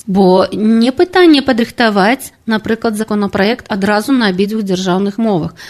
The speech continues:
Мы можам недзе дапамагчы міністэрству, якое не спраўляецца, там не мае ў сваёй, э, структуры людзей, якія валодаюць беларускай мовай. Мы можам прыцягнуць грамадскасць.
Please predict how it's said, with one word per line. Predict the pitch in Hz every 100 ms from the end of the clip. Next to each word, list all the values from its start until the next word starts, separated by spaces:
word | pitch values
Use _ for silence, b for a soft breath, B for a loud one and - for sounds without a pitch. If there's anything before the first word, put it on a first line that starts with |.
| B B
Мы | 214
можам | 233 302 226 190 185
недзе | 226 214 180
дапамагчы | 170 170 165 151 - - 247 247 B B
міністэрству, | 233 240 233 247 240 - 226
якое | 226 214
не | 208
спраўляецца, | - 214 208 202 196 196 185
там | 185 180 190 -
не | 214
мае | 208 190 175 175
ў |
сваёй, | - - 196 185 170 165 170 B B B -
э, | 190 -
структуры | - 220 - 202 175
людзей, | 202 190 247 269
якія | 262 226
валодаюць | 208 202 190 180
беларускай | 185 185 175 - 180
мовай. | 175 170 175
Мы | 240
можам | 320 247 202
прыцягнуць | 175 165 156 151 160
грамадскасць. | 233 262 269 - 220